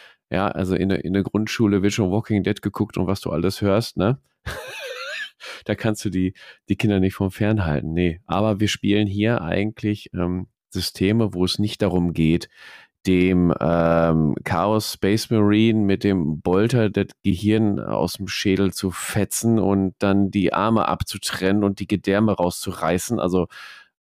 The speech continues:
so nicht, ne? Wir machen dann hier, guck mal, Blitzbowl, Super Fantasy Brawl oder auch bei, bei, bei Freebooters stirbt ja keiner, die scheiden alle kampfunfähig aus. Klar wissen die, dass, äh, geschossen wird,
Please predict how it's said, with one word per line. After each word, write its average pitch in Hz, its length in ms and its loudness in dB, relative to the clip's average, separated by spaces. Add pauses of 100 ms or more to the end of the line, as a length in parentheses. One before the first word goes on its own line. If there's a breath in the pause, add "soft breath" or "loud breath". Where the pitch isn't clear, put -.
(360)
so 95 320 0
nicht, 101 400 0
ne? 123 320 0
Wir 92 100 -4
machen 107 280 0
dann 104 160 0
hier, 107 160 -2
guck - 120 -8
mal, 76 100 -2
Blitzbowl, 92 580 0
Super 90 240 -8
Fantasy 95 420 -6
Brawl 87 500 2 (500 loud breath)
oder 92 240 2
auch 80 100 -2
bei, 85 260 0
bei, 82 380 0
bei 82 200 -2
Freebooters 107 760 0 (560)
stirbt - 320 -2
ja 110 80 0
keiner, 107 380 0
die 92 80 -8
scheiden 87 280 -2
alle 78 160 -4
kampfunfähig 85 680 -4
aus. 107 300 -2 (640 soft breath)
Klar 123 300 0
wissen 123 260 2
die, 120 320 4 (260)
dass, - 300 -6
äh, 92 360 -4 (360)
geschossen 113 420 0
wird, 110 380 2